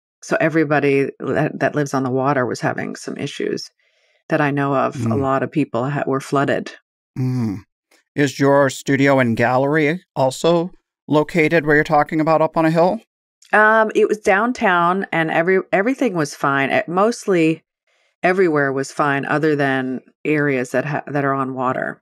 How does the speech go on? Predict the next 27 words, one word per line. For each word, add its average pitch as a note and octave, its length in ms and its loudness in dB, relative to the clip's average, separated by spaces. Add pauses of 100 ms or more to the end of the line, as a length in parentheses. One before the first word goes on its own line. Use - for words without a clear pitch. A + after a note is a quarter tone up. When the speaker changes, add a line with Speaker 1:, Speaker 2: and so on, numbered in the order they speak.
(120)
Speaker 2:
Mm. G2+ 400 -6
Speaker 1:
So D#3 200 -2
we D#3 160 2
are D#3 60 2
Speaker 2:
Mm-hmm. - 80 0
Speaker 1:
not C3 440 0
on C3+ 160 -4
my B2+ 120 -4
gallery, C3 400 -2
nor C3 220 -6
my C3 160 -6
warehouse, C3 720 -4 (240)
nor C#3 100 -4
my B2 120 -4
house. C3 340 -4
So A2 340 -6 (1120)
it's - 240 -6
always G3+ 300 2
a G3+ 40 2
bit E3 220 0
tense D3 440 -2
this D3 220 -2
time C3+ 300 -2
of C3 140 -6
year. C3+ 480 0
Speaker 2:
Yeah, C3+ 400 0 (180)
right. C3 320 -2